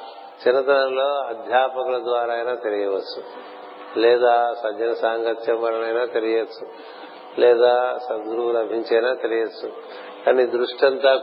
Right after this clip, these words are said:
కోరికల వైపు ఉన్నప్పుడు నువ్వు నశించే మార్గంలో ప్రవేశిస్తూ ఉంటావు. అందుకని మార్గము కోరికల ద్వారా పడిపోవటం కాదు,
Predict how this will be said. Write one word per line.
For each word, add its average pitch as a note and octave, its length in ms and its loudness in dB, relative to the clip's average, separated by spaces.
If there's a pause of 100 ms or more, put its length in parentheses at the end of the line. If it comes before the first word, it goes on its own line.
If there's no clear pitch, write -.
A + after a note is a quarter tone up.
కోరికల C3 400 0
వైపు B2 300 0
ఉన్నప్పుడు A2+ 480 -2 (1200)
నువ్వు B2+ 160 6
నశించే B2+ 540 0
మార్గంలో B2 520 -2
ప్రవేశిస్తూ A#2 800 -4
ఉంటావు. G#2+ 480 -2 (720)
అందుకని A#2+ 300 2
మార్గము B2+ 540 2 (100)
కోరికల C3 360 -2
ద్వారా B2+ 360 2
పడిపోవటం A#2+ 640 -4
కాదు, G#2+ 560 0